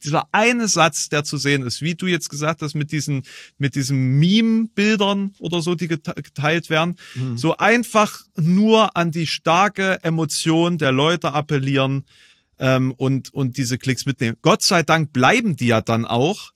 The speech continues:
Speaker 1: Das heißt, die f-, also bei den Videos ist
Speaker 2: Mhm.
Speaker 1: das für mich immer noch moralisch verkraftbar, weil ich mir denke, das, was der Inhalt ist, der führt die Leute zusammen.
Speaker 2: Mhm.
Speaker 1: Das ist das, was wir machen. Aber das, was,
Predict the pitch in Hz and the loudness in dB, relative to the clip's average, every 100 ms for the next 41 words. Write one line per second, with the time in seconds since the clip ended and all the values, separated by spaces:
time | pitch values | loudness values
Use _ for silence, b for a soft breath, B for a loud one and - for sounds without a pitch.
0 | _ - 127 143 151 147 143 - - - | _ -6 0 2 2 0 -8 -8 -18 -20
1 | - - _ - 139 139 120 131 131 131 | -20 -20 _ -4 0 0 0 0 2 2
2 | 120 196 190 165 175 - - 120 151 107 | 2 0 2 2 2 -2 -4 -2 -2 -2
3 | 143 131 165 226 - 156 151 151 147 147 | -2 2 2 2 -2 -2 0 0 0 -2
4 | B B B 139 135 143 160 175 156 - | B B B 0 2 4 4 4 0 -2
5 | 139 - 151 180 - 135 151 143 147 147 | -4 0 0 0 0 0 2 0 0 -2
6 | 135 147 160 156 151 135 - 127 120 - | 0 0 0 -2 -2 -2 0 -2 -4 -8
7 | _ 117 110 202 233 170 127 107 135 - | _ -2 0 0 2 2 0 -2 -4 -4
8 | - _ _ _ _ _ - 143 143 170 | -12 _ _ _ _ _ 2 2 2 0
9 | 165 151 131 139 127 - 113 101 117 165 | 0 2 2 2 0 -6 -2 2 2 2
10 | 254 - 113 110 120 135 147 151 139 139 | -4 -6 -6 -4 -2 -2 0 -2 -2 -2
11 | - 120 147 185 151 135 135 139 143 135 | -2 0 0 0 -4 -2 0 0 -2 0
12 | 127 - | -2 -2